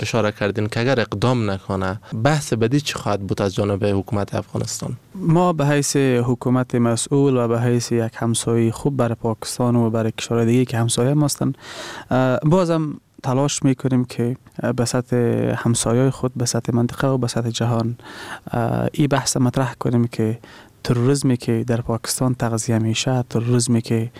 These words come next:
Speaker 2: اه، پاکستانی ها از او حمایت می‌کنن، اه، خطر تنها بر افغانستان نیست. خطر برای منطقه و خطر برای جهان است و منطقه و جهان در پالوی افغانستان مکلفیت دارند که، اه، بر ضد این گروه ها اقدام کنند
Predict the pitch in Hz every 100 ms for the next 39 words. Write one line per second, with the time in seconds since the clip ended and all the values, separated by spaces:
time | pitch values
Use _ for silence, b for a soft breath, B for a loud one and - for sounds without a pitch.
0 | B - 117 117 117 117 117 - - 117
1 | 120 151 143 123 120 120 117 110 - 113
2 | - 127 139 151 B B B - - 131
3 | - - 147 139 127 127 127 123 117 -
4 | 120 120 135 123 101 - - _ B B
5 | B B - - 131 127 123 123 120 113
6 | 117 - 131 151 175 131 113 - - 117
7 | 113 - - 117 117 - 117 117 135 180
8 | - - 110 107 113 110 - 143 139 120
9 | 117 113 135 165 B B B 127 156 175
10 | 156 123 - 113 117 131 123 120 - 117
11 | 117 156 - 120 113 113 - 147 170 B
12 | B B B - 120 117 131 135 123 120
13 | 123 117 117 113 127 120 - 113